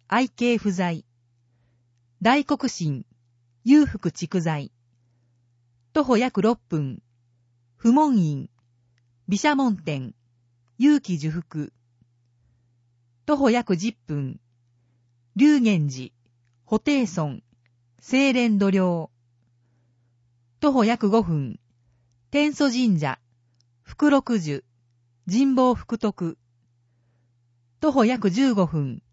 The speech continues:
東覚寺、弁財天、芸道浮遊。徒歩約七分。常光寺、寿老神、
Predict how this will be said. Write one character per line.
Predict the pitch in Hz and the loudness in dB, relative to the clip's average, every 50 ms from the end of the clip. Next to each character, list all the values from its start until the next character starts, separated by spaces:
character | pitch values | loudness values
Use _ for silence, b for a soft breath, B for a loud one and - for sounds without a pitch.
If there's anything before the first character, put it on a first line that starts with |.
| _ _ _ _ _ _ _ _ _ _ _ _ _ - | _ _ _ _ _ _ _ _ _ _ _ _ _ -2
東 | - 320 320 302 | 2 2 2 2
覚 | - - 196 165 165 165 147 | 2 -2 -4 -2 -2 -4 -4
寺、 | 131 135 135 - _ _ _ _ _ _ _ _ _ _ | -4 -8 -12 -12 _ _ _ _ _ _ _ _ _ _
弁 | - 214 240 269 262 240 | 0 2 2 2 2 2
財 | 254 233 233 202 165 | 2 2 2 0 -2
天、 | - 151 139 127 120 - - _ _ _ _ _ _ _ _ _ _ _ _ _ - | -4 -8 -8 -8 -10 -14 -18 _ _ _ _ _ _ _ _ _ _ _ _ _ -4
芸 | 175 220 247 269 262 | 0 0 2 2 2
道 | 214 240 240 240 | 2 2 2 0
浮 | 220 - 214 | 0 -2 -2
遊。 | 202 196 196 190 185 175 165 - - _ _ _ _ _ _ _ _ _ _ _ _ _ _ _ _ _ _ _ _ _ _ _ _ _ | 0 0 0 0 -2 -4 -8 -10 -16 _ _ _ _ _ _ _ _ _ _ _ _ _ _ _ _ _ _ _ _ _ _ _ _ _
徒 | - 302 269 | -2 0 2
歩 | 254 240 | 2 2
約 | 208 240 240 - - | 2 0 0 -2 -2
七 | 180 185 185 214 226 208 | 0 0 2 0 0 -2
分。 | 170 170 147 135 127 139 - _ _ _ _ _ _ _ _ _ _ _ _ _ - | -2 -4 -6 -6 -8 -12 -14 _ _ _ _ _ _ _ _ _ _ _ _ _ -4
常 | 180 254 302 302 269 | 0 2 2 2 2
光 | - - 196 175 160 143 | 0 0 0 0 0 -2
寺、 | 135 139 131 120 - _ _ _ _ _ _ _ _ _ _ - | -4 -8 -12 -12 -14 _ _ _ _ _ _ _ _ _ _ -4
寿 | - 190 214 | 0 2 4
老 | 240 285 285 262 226 | 4 4 4 4 2
神、 | 170 151 147 139 135 123 | 0 0 -2 -4 -6 -8